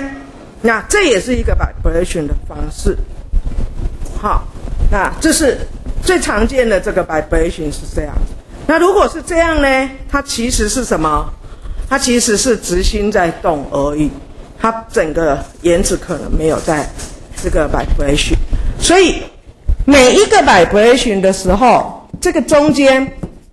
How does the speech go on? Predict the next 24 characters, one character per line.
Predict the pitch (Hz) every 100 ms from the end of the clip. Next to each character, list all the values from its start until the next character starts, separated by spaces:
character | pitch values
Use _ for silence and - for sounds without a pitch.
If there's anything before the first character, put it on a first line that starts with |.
| - - - - -
都 | 294 294
把 | 294 165
它 | 185 226
视 | - - 285
为 | 226 180
一 | 190
个 | 175
弹 | - - 151 214
簧 | 196 151 165
的 | 160
话， | 151 190 - - - - - -
那 | 233 190 - - - -
这 | -
个 | 285
弹 | - 208 180 226
簧 | 196 160 165 175 - - - - - -
就 | 294 262 185
有 | 165 -
一 |
个 | 180 170
弹 | - 180 151
力 | 185 180
系 | 165 - 165
数 | 151 202